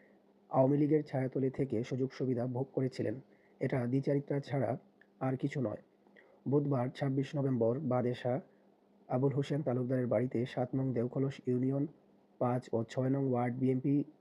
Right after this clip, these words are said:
ও অঙ্গ সহযোগী সংগঠনের আয়োজনে নির্বাচনী মতবিনিময় সভায় প্রধান অতিথির বক্তব্যে তিনি এসব কথা বলেন। ইলিয়াস পত্নী লোনা আরও বলেন,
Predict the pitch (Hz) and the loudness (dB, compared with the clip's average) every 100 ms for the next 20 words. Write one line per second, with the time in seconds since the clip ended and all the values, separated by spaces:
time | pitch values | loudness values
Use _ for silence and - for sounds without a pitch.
0 | - 123 131 131 139 143 135 135 139 135 | -2 0 0 -2 -2 0 0 0 -2 0
1 | 135 139 139 120 - 127 123 120 117 - | 0 0 2 0 0 -2 0 0 -2 -6
2 | - - 131 131 135 135 135 120 127 135 | -20 -6 0 2 2 0 0 0 -2 -2
3 | 127 123 120 120 127 127 143 143 131 131 | -2 0 -2 -2 -2 0 0 0 -2 -2
4 | 123 127 123 127 120 135 127 139 139 120 | -2 0 0 0 0 0 0 0 0 0
5 | 117 120 127 - 127 139 127 113 117 - | 0 -2 -4 -4 -2 0 2 2 0 -6
6 | _ - 151 160 156 156 151 151 127 123 | _ 4 6 6 4 2 4 2 2 0
7 | 131 135 127 139 123 117 | -2 -2 0 0 0 -2